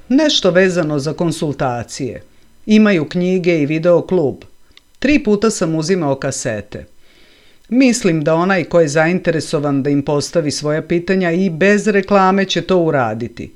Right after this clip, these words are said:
A kome ništa ne treba, tome i pored reklame neće ništa trebati.” Ja sam pitao zašto se izvor smatra za sveti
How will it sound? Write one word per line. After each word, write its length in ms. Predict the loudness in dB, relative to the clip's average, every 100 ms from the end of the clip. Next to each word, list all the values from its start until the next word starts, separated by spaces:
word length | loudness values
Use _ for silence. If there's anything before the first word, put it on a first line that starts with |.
| _ _
A 220 | 0 0 4
kome 360 | 2 4 0
ništa 420 | 0 -2 -2 -2
ne 200 | -2 -2
treba, 480 | -2 0 4 4 4 -4 _ -16 2
tome 360 | 4 4 2
i 60 | 2
pored 360 | 2 2 2
reklame 480 | 0 -2 2 2 2
neće 320 | 0 -2 -2
ništa 360 | -2 -2 -4 -6
trebati.” 600 | -6 -8 -8 -12 -12 -16 -18 _ -20 -20 -16 -4
Ja 280 | 0 2
sam 220 | 2 0 0
pitao 680 | 0 2 6 6 6 4 -4 -18 -4
zašto 460 | 2 4 2 -4
se 200 | -2 0
izvor 320 | 0 2 0
smatra 500 | 0 0 0 0 -2
za 180 | -2 -4
sveti 760 | -6 -2 2 2 0 -4 -6